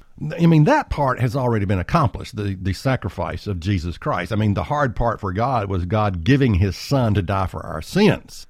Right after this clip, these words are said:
You know, that was the hard, but here's the hard part for God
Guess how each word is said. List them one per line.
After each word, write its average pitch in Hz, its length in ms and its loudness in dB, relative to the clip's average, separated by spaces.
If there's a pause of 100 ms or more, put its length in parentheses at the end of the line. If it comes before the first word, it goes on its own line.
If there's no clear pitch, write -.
You 120 100 2
know, - 160 -4 (460)
that 143 240 0
was 90 160 -4
the 87 80 -4
hard, - 180 -8
but 135 240 2 (240)
here's 269 360 4
the 151 80 2
hard 135 360 0
part 87 300 0
for 90 120 -2
God 80 380 -4